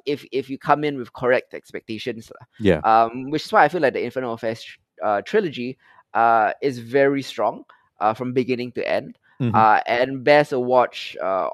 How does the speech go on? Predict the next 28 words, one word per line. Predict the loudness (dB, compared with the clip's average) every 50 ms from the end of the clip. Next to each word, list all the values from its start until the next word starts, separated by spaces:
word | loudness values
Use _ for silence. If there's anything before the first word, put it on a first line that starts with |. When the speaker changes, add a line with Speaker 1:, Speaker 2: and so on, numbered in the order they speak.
| 2
Speaker 1:
all | 6 8 8 8 8
of | 8
them. | 4 0 0 -2
You | -6
know, | -4
I'm | -4 -2
not | -2 -2
just, | 0 -2 -2 -4 -8 -14 -12 -12 -10 -10 -8 -2 0 0 2 2
I'm | 0 -2
not | -2 -2 -2 -2
just | -2 -4 -2 -4
gonna | -4 -2
recommend | -2 -4 -4 -4 -8 -8 -4 -2
one, | -2 -2 -2
lah. | -2 -4
I | -6
think | -6 -2 4 8
all | 8
Speaker 2:
Yeah. | 8 8
Speaker 1:
three | 4 -2 -6 -4
of | -4 -4
them | -4 -4 -4
are | -2 -2 -2
Speaker 2:
Yeah. | -2
Speaker 1:
worth | -2 -4
a | -8 -10
watch. | -10 -10 -10 -12 -18 -18 -18 -18
Yeah. | -16 -14 -12 -12